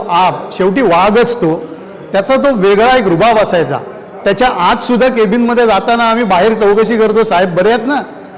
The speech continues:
हे ऐकल्यानंतरच आम्ही आतमध्ये निर्धास्तपणे जाऊ शकतो. पण त्याचं तेवढंच आमच्यावरती प्रेम पण होतं. तुम्हाला एक गोष्ट सांगतो, आम्ही दौऱ्यावरती निघालो होतो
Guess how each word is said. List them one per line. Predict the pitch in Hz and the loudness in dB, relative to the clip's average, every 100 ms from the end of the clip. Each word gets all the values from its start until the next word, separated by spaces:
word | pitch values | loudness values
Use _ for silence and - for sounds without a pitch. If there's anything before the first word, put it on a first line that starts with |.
| - | -4
हे | 185 | 2
ऐकल्यानंतरच | 226 196 226 262 254 254 269 294 | 2 2 2 2 2 2 2 2
आम्ही | 277 262 | 2 2
आतमध्ये | 220 226 233 254 | 0 0 -2 0
निर्धास्तपणे | 220 196 233 233 240 233 220 | 2 2 2 0 0 0 -2
जाऊ | 156 175 | 0 -2
शकतो. | 160 - 143 - - - - - | -4 -10 -12 -14 -16 -18 -10 -2
पण | 247 | 0
त्याचं | 226 214 254 | 0 0 2
तेवढंच | 226 208 247 | 2 2 2
आमच्यावरती | 220 214 226 233 233 254 | 2 2 2 2 2 -2
प्रेम | - 190 220 | 0 2 2
पण | 196 190 | 2 -2
होतं. | 131 123 110 - - - - - - - - | -2 -8 -12 -16 -20 -20 -20 -20 -20 -20 -4
तुम्हाला | 208 262 | 0 2
एक | 269 | 2
गोष्ट | 214 214 | 2 2
सांगतो, | 262 262 254 254 | 2 0 0 2
आम्ही | 233 233 | 2 2
दौऱ्यावरती | 180 175 185 226 226 240 | 0 2 2 2 2 2
निघालो | 208 196 220 | 2 2 2
होतो | 214 160 160 | 2 0 -4